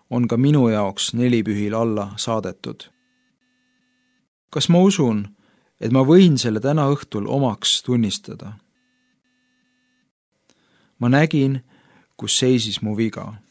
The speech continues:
See polnudki tundmata viga, oli õieti vana viga, kus oli tarvis lapselikult uskuda, sinna astus külm kalkulatsioon,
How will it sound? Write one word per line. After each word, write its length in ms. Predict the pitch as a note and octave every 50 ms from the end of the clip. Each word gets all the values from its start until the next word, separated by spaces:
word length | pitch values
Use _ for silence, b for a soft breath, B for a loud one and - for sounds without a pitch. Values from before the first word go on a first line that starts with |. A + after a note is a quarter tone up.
| b b b b b b b b b b b b b
See 160 | - - E3+
polnudki 480 | D3+ E3+ G3+ G#3 F3+ C#3 - - - A2
tundmata 580 | - E3 F3+ D3 A#2 G2+ F#2+ - - - G#2+ G#2
viga, 300 | G#2+ A#2 G#2+ - G2 G2+ G#2+ G#2+ - _ _ _ _ _ -
oli 240 | B2 B2 B2+ C3 C3+
õieti 420 | C#3+ D#3 D#3 D3 D3 - - A2+
vana 300 | A2 C3 D#3 F3 F3+ D#3+ D3
viga, 300 | D3 D3 C#3 - F#2+ F2+ - A2 _ _ _ _ b b b b b b b b b b b
kus 220 | b - B2+ - -
oli 160 | C3 A#2 A#2
tarvis 420 | A2+ C3+ C#3 C3+ B2+ G#2+ G#2+ G#2+
lapselikult 680 | B2 D3 E3+ F#3 - - C3+ A2+ G2+ - - F#2 - -
uskuda, 540 | C#3 E3 E3 - - - C#3 B2 B2 A#2+ A#2 A#2 - b b b b b b b b b b b b b b
sinna 340 | b - - F#3 F3 D#3 C#3+
astus 340 | D3 D3 - - G2+ - - -
külm 460 | - E3+ F3+ G3 F3+ C#3+ A#2+ A2 A2
kalkulatsioon, 1000 | - B2+ C3 A#2+ B2 - G#2+ G#2+ G2+ - - - C#3+ D#3 D#3+ D3 B2+ A#2 A2 G#2+